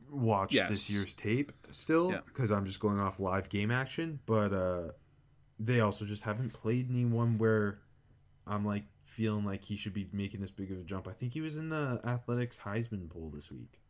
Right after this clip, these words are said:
Speaker 2: Hey, yeah, i-, if they're playing Syracuse at the Carrier Dome, that's the test.
Speaker 1: Exactly. Or if they go to Idaho.
Speaker 2: <laughs> No, but for, like, on that schedule, in Blacksburg might be the biggest test, which is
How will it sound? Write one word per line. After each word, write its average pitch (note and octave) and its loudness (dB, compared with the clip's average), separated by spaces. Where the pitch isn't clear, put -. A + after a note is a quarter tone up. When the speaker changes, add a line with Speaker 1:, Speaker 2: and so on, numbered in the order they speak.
Speaker 2:
Hey, C#3+ 8
yeah, A#2 8
i-, B2 0
if D3+ 6
they're F#3 12
playing E3 6
Syracuse D3+ 8
at A#2+ 6
the C#3 -2
Carrier D#3 8
Dome, F#3 6
that's A#2+ 8
the - -8
test. - -10
Speaker 1:
Exactly. F#2+ -4
Or G#2 -2
if G2 -4
they A2 2
go G#2 6
to - -4
Idaho. E2+ -4
Speaker 2:
<laughs> - 10
No, G#3 12
but G#3 12
for, A#3+ 2
like, F#3+ 8
on F#3 12
that B3 12
schedule, E3+ 10
in F3 10
Blacksburg D3 8
might B2 4
be B2 6
the A2+ 2
biggest A2 2
test, G2 -2
which G#2+ -4
is - -2